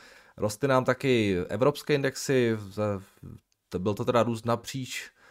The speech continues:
Atlantským oceánem včera, eh, ve Francii dvě procenta, v Německu jedna půl, jedna šest, jedna sedm a tak dále, ten zbytek trhu v Evropě, takže, eh, docela, docela takový k-, lehce pozitivní, eh,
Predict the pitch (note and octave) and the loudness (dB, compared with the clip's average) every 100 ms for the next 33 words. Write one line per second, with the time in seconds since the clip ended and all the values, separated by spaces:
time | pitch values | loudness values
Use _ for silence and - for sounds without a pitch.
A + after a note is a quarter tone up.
0 | - - - B2 B2 D3 A#2+ - B2+ B2+ | -18 -10 -2 -2 -2 -2 -2 2 2 2
1 | B2+ - C3 B2+ B2+ _ - _ _ - | 0 -2 0 0 0 _ -20 _ _ -20
2 | - - G2+ G#2+ G#2 F2+ G2+ G#2+ A2+ A#2+ | -14 -4 0 2 2 0 0 0 0 0
3 | A#2 A2+ A2+ A#2+ - A#2+ A#2 A2 G#2 C2+ | 0 0 0 0 -2 0 2 2 0 -2
4 | G2 F#2 G2+ G2+ A2+ - A2 A2 G#2+ - | -6 -4 -4 -2 -2 -2 0 0 -2 -4
5 | G#2 G#2 G2+ G#2+ G2+ G2+ F#2+ G2+ - F#2 | -4 -2 -2 -2 -6 -4 -4 -4 -6 -6
6 | G2+ G2+ F#2 G2 G2 F#2 F#2+ G#2 - G2 | -4 -2 0 0 -2 -6 -6 -8 -6 -4
7 | G2 F#2 F#2+ G2 G2+ G2 A#2+ A#2 - - | -2 -2 -4 -2 -2 0 0 -2 -4 -20
8 | - - - A2+ A#2 D3 G#3+ G3+ F3 B2+ | -20 -20 -4 -2 0 2 4 6 6 4
9 | - A2+ A#2+ F3+ E3 C#3+ D#3+ C#3+ - C#3 | 0 0 2 2 2 2 -2 -4 -6 -8
10 | C3 A#2 - D#3+ B2+ B2 B2 C#3 D3 D3 | -4 -6 -2 -4 -2 -6 -4 -6 -4 -4
11 | C#3+ B2+ - | -4 -6 -12